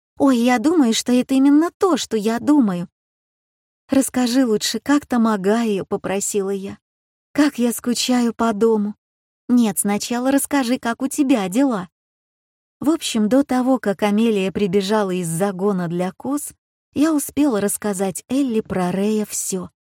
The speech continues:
Или почти всё. Я вдруг поняла, что стесняюсь говорить об одной вещи. «Рэй, он как я», попыталась я объяснить.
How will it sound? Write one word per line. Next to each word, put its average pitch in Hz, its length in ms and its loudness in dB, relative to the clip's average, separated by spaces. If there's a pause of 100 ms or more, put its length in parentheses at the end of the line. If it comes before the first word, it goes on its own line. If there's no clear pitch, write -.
(400)
Или 254 320 0
почти 262 500 -4
всё. - 380 -8 (520)
Я 214 220 2
вдруг 190 280 -2
поняла, 208 420 0
что - 240 -4
стесняюсь 208 800 -2
говорить 190 640 -2 (280)
об 208 200 -2
одной 220 420 2
вещи. 196 560 -4 (720)
«Рэй, 240 500 0 (320)
он 233 220 2
как 240 260 -6
я», 226 540 -2 (500)
попыталась 226 680 -2
я 214 240 0
объяснить. 196 760 -4